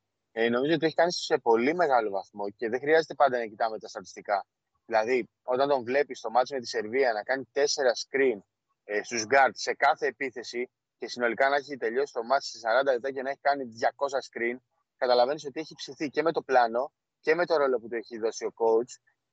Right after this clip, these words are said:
και γεν-, γενικά με, με αυτή την προοπτική που υπάρχει στην εθνική ομάδα. Τον βλέπεις ότι κατεβαίνει, ανεβαίνει, κατεβαίνει, ανεβαίνει, δίνει το screen στον κοντό, ξαναψάχνει το screen, ξαναπροσπαθεί να τον βοηθήσει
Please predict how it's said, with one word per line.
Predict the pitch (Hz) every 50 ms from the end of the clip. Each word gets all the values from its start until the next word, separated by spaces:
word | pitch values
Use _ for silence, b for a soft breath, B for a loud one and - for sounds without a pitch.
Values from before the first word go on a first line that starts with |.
| _ _
και | - 170 180 170 - _
γεν-, | - 165 156 175 175 170
γενικά | 147 143 156 165 165 147 - 175 185
με, | 180 170 165 165 139 131 143
με | 143 143
αυτή | 143 135 - - 160
την | 156 160
προοπτική | 156 156 147 127 - _ 160
που | 147 143
υπάρχει | 135 - 151 147
στην | - 151 143
εθνική | 131 135 131 120 135 143
ομάδα. | 135 135 139 131 117 101 98 - _ _ _ _ _ _
Τον | - 143 131
βλέπεις | 131 156 175 185 - 156
ότι | 135 120 123
κατεβαίνει, | - 131 123 107 127 117 135 160 165 143 117 107 110
ανεβαίνει, | 113 113 113 113 139 156 151 135 113
κατεβαίνει, | 101 113 107 110 113 117 143 151 147 127 117
ανεβαίνει, | 113 113 113 113 139 156 143 120 110
δίνει | 104 123 156 160
το | 139 147 135 -
screen | - 160
στον | 156 - 151
κοντό, | 139 139 139 139 160 156
ξαναψάχνει | - - 131 123 123 120 - - 156 165 160
το | 139 147 131 -
screen, | - 151 156 147
ξαναπροσπαθεί | 120 - 123 117 110 - 123 120 - 123 120 120 147 165
να | 165 160
τον | 147 147 135
βοηθήσει | 123 123 117 - 156 143 - 151